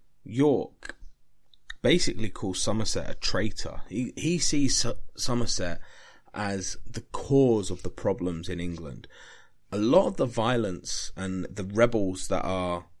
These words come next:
you know, fighting in London at this time are ex-soldiers from Somerset's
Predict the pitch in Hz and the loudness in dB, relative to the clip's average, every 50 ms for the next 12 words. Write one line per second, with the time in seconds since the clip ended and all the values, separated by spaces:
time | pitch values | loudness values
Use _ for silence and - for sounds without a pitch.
0 | _ - - 107 98 82 85 - - - - 107 117 120 - - - 90 78 78 | _ -8 -4 -4 -4 -4 -4 -6 -6 -2 -2 0 0 -2 -2 -2 -2 -2 -2 -2
1 | - - - 110 123 127 113 104 101 104 117 117 107 - 82 82 78 - - 95 | -4 -4 -2 -2 -2 -2 0 0 -2 -2 -2 -2 -4 -6 -8 -8 -10 -8 -8 -8
2 | - - - - - - - 139 120 76 55 - 85 - - - - - - - | -6 -2 -2 -2 0 0 0 0 0 -2 -4 -10 -14 -18 -20 -20 -20 -20 -20 -20
3 | - - - - 120 113 110 107 107 110 - - - - 143 - - - - - | -18 -8 -4 0 0 2 2 2 0 -2 -4 -6 -6 -4 -4 -4 -4 -2 -2 2
4 | - 131 120 135 127 123 - 92 78 71 - - - - 120 117 117 - - 113 | 4 4 4 4 4 2 0 -2 0 0 -2 -2 0 0 0 0 2 2 2 2
5 | 107 104 95 - - 95 76 - - - - - - - - | 4 2 0 0 0 -2 -2 -2 -4 -4 -4 -2 -2 -2 -4